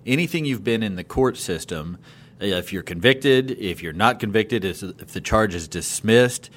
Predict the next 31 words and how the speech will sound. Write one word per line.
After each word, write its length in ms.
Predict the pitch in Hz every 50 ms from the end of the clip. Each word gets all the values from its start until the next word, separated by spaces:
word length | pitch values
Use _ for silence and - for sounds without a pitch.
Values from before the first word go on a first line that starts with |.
| - -
it 140 | 110 104 -
still 260 | - - 196 208 196
remains 420 | 180 151 135 131 131 127 117 110
on 320 | 110 - 110 107 104 104 104
your 200 | 101 95 90 -
criminal 420 | - - 123 120 117 117 110 101
background 600 | 92 87 92 90 90 - - 82 73 69 67 67
check. 440 | - - 65 58 - - - - - - - - - - - - - - - -
So 500 | - - 117 110 104 104 101 98 98 95 90
expungement 880 | 107 101 - - - - 180 196 214 202 160 131 117 107 98 98 104 - -
is 220 | - 110 101 92 101
a 60 | -
process 880 | - - 147 135 131 127 127 - - 107 107 107 107 104 - - - - - - - - - -
of 220 | 104 101 92 92
getting 400 | - 123 143 135 131 113 104 101
rid 240 | 104 113 113 113 101
of 100 | 92 85 82
that 220 | 92 90 87 -
from 160 | - 92 87
your 100 | 85 82
background 480 | 78 78 76 76 - - 76 76 78 -
check, 220 | - 90 85 80
getting 260 | - 95 98 95 90
rid 140 | 92 95 92
of 100 | 95 82
it 80 | 87 80
from 120 | - 87 87
the 100 | 101 98
courts, 380 | - - 113 107 104 101 -
from 300 | - - 98 87 80 80
police. 680 | - - 107 101 101 101 98 95 98 101 - - -